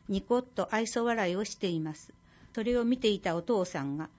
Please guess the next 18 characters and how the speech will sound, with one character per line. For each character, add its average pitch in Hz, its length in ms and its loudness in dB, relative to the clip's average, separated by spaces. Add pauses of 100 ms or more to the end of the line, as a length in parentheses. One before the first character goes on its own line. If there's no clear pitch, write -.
(160)
す 214 120 -4
ご 247 160 6
い 185 140 2
必 165 200 -4
殺 240 300 -2
技 226 300 2
を 190 200 2
覚 220 200 0
え 190 40 0
た 165 160 -2
な 180 220 -2 (260)
と 196 180 -4
思 208 200 0
わ 202 140 2
ず 165 100 -4
ぼ 160 160 -4
そ 214 160 -6
り 160 160 -8